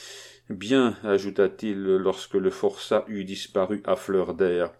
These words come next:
Puis, haussant la voix, « Renvoyez vivement la corde, » cria-t-il, « je commence à trouver le plancher humide. » La corde redescendit. Monsieur Jacal passa le porte-mousqueton dans sa ceinture,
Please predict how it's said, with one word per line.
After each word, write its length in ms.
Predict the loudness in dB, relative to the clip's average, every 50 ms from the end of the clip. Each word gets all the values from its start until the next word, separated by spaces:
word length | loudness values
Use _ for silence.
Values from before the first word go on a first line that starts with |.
| _ -20 -20 -20 -18 -20 -20 -20 -20 -20 -18 _
Puis, 240 | -8 -6 -6 -4 2
haussant 320 | 4 4 4 4 2 0 2
la 140 | 4 4 2
voix, « 500 | 4 6 6 6 6 6 4 2 0 -12 -10
Renvoyez 720 | -6 -4 -2 0 0 2 4 4 4 6 6 6 6 6 6
vivement 380 | 4 2 -2 -2 2 4 6
la 120 | 6 6 6
corde, » 420 | 8 10 10 10 10 8 6 4 2
cria-t-il, « 540 | 2 2 4 4 4 2 2 -2 -2 -2 0
je 80 | -2 -2
commence 360 | 2 2 2 4 2 2 2
à 80 | 2 2
trouver 320 | 2 0 -2 2 4 6
le 80 | 6 6
plancher 400 | 8 6 6 6 4 2 0 2
humide. » 600 | 2 4 2 4 4 4 2 2 2 0 -2 -2 -4 -10 _ _ _ _ _ -20 -20 -20 -20 -20 -20 -20 -20 -20 -20 -18 _ -2
La 140 | 0 0 0
corde 400 | 2 4 6 6 6 4 2 2
redescendit. 920 | 4 6 6 8 6 6 2 2 -2 -2 -2 -2 -2 -2 -4 -6 -10 -10 -14 _ _ _ _ _ -20 -12
Monsieur 500 | -8 -6 -4 -4 -4 -4 -4 -2 -2 0
Jacal 720 | 0 0 -2 -2 -2 -2 0 2 4 4 4 4 2 0 0 0
passa 500 | -4 -4 -4 -4 -2 -2 0 2 2 0
le 200 | 2 0 0 -2
porte-mousqueton 1080 | 0 -4 -4 -4 -4 -6 -4 -4 -4 -4 -6 -6 -4 0 0 0 0 0 -4 -4 -2
dans 120 | -2 -2 -2
sa 140 | -2 -4
ceinture, 560 | -4 -2 -4 -4 -4 -6 -6 -4 0 0 -2